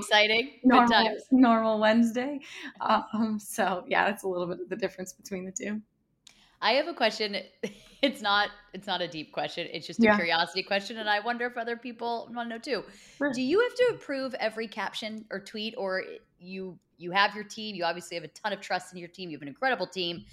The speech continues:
Speaker 1: So if, if one of them, whoever is tweeting that day or actually posting to Instagram that day, that is their baby to do the caption.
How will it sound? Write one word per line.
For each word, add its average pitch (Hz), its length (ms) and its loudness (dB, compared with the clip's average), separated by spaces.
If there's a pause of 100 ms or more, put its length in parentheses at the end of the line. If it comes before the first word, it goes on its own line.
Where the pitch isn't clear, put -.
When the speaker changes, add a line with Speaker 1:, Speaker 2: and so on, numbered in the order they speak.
(180)
Speaker 1:
So 185 480 0 (200)
if, 196 240 -6 (460)
if 175 220 -8
one 214 240 -2
of 247 100 -4
them, 214 180 -4
whoever 214 360 -2
is 202 160 -10
tweeting 208 380 -10
that 196 260 2
day 185 240 -2
or 170 80 -4
actually 175 340 -6
posting 196 440 -10
to - 80 -12
Instagram 165 500 -8
that 160 260 -4
day, 151 460 -2 (500)
that 151 160 0
is 151 160 -8 (420)
their 151 180 -6
baby 131 480 -16
to - 260 -14 (840)
do 135 140 -14
the 117 80 -14
caption. - 400 -14